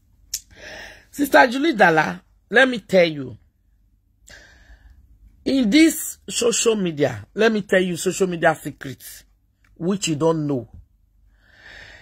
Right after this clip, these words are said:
If somebody dey insult you, you dey go call for here,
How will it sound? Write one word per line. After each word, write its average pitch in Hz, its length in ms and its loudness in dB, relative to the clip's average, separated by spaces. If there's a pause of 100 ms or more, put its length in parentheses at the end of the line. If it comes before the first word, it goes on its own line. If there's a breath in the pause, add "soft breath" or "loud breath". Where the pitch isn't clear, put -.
(220 loud breath)
If 392 260 8
somebody 240 500 0
dey 165 180 0
insult 185 580 -4
you, 135 140 -10 (480 loud breath)
you 208 120 -2
dey 208 120 6
go 262 200 0
call 214 260 0
for 151 240 -8
here, 156 340 -2